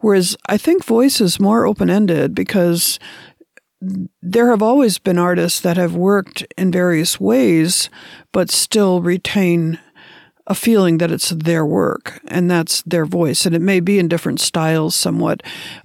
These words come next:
Um, to use an example of someone most people would be familiar with, Georgia O'Keeffe. And, and she,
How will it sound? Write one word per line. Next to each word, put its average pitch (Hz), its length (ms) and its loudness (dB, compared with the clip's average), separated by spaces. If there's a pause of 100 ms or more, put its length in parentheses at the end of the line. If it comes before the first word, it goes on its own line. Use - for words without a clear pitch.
Um, 160 380 0 (100)
to 214 120 -2
use 180 260 2
an 170 120 2
example 170 600 0
of 165 240 -6 (180)
someone 175 540 2
most 170 260 0
people 180 240 0
would 170 160 0
be 175 180 2
familiar 208 460 0
with, 170 260 0
Georgia 185 340 0
O'Keeffe. 196 500 0
And, 160 200 -2
and 180 160 -2
she, 180 320 -2